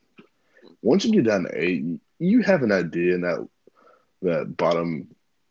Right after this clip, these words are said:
like, bottom, uh, the bottom end of, uh,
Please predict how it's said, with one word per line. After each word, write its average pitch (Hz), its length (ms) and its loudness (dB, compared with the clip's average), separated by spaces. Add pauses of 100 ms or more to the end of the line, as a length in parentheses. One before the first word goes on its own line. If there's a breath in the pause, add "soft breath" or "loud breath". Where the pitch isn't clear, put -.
(160)
like, - 300 -6
bottom, 85 500 0 (160)
uh, 76 500 -2 (880)
the 101 60 -2
bottom 95 300 2
end 85 180 -4
of, 78 240 -6
uh, 78 300 -6